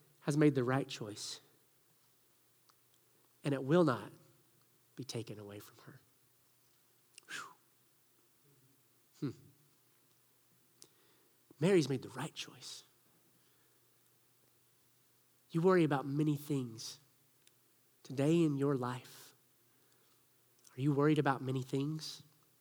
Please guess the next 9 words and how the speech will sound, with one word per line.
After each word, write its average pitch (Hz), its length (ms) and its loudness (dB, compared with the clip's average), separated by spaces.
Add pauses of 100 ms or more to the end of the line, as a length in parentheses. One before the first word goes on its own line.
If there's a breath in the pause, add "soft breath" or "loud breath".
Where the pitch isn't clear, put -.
(1700)
What 165 160 -6
choices - 840 0 (800)
are 135 80 -2
you 131 140 -2
making? 170 320 -2 (2750)
Don't 165 200 0
waste 180 280 -2
your 143 80 -8
time. 185 320 -8